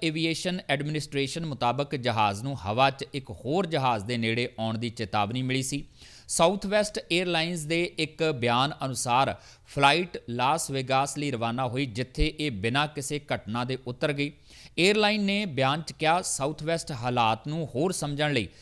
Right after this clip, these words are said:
ਫੈਡਰਲ ਏਵੀਏਸ਼ਨ ਐਡਮਿਨਿਸਟ੍ਰੇਸ਼ਨ ਦੇ ਸੰਪਰਕ 'ਚ ਹੈ।" ਉਸਨੇ ਅੱਗੇ ਕਿਹਾ ਕਿ ਗਾਹਕਾਂ ਦੁਆਰਾ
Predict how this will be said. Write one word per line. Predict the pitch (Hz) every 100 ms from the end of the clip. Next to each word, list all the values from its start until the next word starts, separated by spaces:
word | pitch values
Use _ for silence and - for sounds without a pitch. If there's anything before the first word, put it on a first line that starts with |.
| - -
ਫੈਡਰਲ | - 139 151 180 180 -
ਏਵੀਏਸ਼ਨ | 147 139 147 147 165 170 -
ਐਡਮਿਨਿਸਟ੍ਰੇਸ਼ਨ | 127 135 131 - 127 127 - 160
ਦੇ | 127 120 127 -
ਸੰਪਰਕ | - 135 120 123 131 -
'ਚ | 143
ਹੈ।" | 139 - - - -
ਉਸਨੇ | 156 180 196
ਅੱਗੇ | 180
ਕਿਹਾ | 190 196
ਕਿ | 202 175
ਗਾਹਕਾਂ | 131 135 185 180
ਦੁਆਰਾ | 151 147